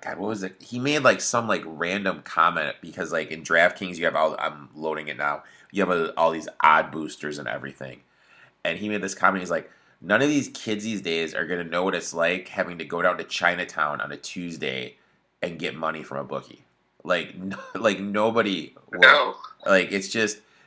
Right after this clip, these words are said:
Speaker 1: the game has just changed so effing much. Like, I don't know if I've ever told you the story, but I had this guy, there's this bookie here in Chicago, and, um, you know, you'd get,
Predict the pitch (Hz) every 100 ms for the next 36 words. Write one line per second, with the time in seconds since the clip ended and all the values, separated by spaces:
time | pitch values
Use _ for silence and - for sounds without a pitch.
0 | _ 113 98 101 107 131 143 107 101 -
1 | - - 101 101 92 - - - - -
2 | - 107 101 101 98 87 92 - 80 80
3 | 80 73 - - 107 120 117 107 95 92
4 | - 85 92 73 - 71 65 57 _ _
5 | - - _ - 92 80 - - 95 98
6 | 90 - 85 87 - 92 87 80 - 90
7 | 90 85 85 80 76 78 78 78 71 -
8 | - - _ _ 87 85 80 78 73 62
9 | 60 _ _ _ _ - 87 85 82 76
10 | - _ 90 80 69 90 85